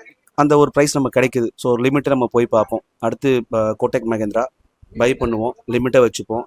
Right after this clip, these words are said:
ரெண்டாயிரத்தி பதினாலு ரூபா லிமிட்ல இப்ப இருக்கு, தட்டி விட்டுருவோம். ஏன்னா வந்து, மேல பார்த்தீங்கன்னா, ரெண்டாயிரத்தி பதினெட்டு ரூபா காட்டுது, நம்ம லிமிட்லயே பை பண்ணி விட்டுருவோம். ரெண்டாயிரத்தி பதிமூணு ரூபா, அ, எண்பது பைசா கிடைச்சிருக்கு நமக்கு.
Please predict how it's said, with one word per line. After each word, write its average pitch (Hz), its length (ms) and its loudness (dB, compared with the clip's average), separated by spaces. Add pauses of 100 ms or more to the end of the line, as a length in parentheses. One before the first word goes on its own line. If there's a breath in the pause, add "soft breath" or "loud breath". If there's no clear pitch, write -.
(100)
ரெண்டாயிரத்தி 117 420 -2
பதினாலு 110 260 -2
ரூபா 117 120 0
லிமிட்ல 123 360 -2
இப்ப 110 180 -2
இருக்கு, 131 400 0 (540)
தட்டி 117 220 0
விட்டுருவோம். 110 360 -2 (1700)
ஏன்னா 123 180 -2
வந்து, 120 380 -2
மேல 120 280 2
பார்த்தீங்கன்னா, 131 220 -4
ரெண்டாயிரத்தி 123 340 -2
பதினெட்டு 113 240 -2
ரூபா 120 200 -2
காட்டுது, 107 260 -6 (140)
நம்ம 147 180 -4
லிமிட்லயே 143 320 -4
பை 135 160 -2
பண்ணி 131 200 -4
விட்டுருவோம். 113 300 -6
ரெண்டாயிரத்தி 135 320 0
பதிமூணு 131 320 0
ரூபா, 135 420 2 (140)
அ, 110 520 -2
எண்பது 120 380 -6
பைசா 117 220 -4
கிடைச்சிருக்கு 113 420 -8
நமக்கு. 101 360 -10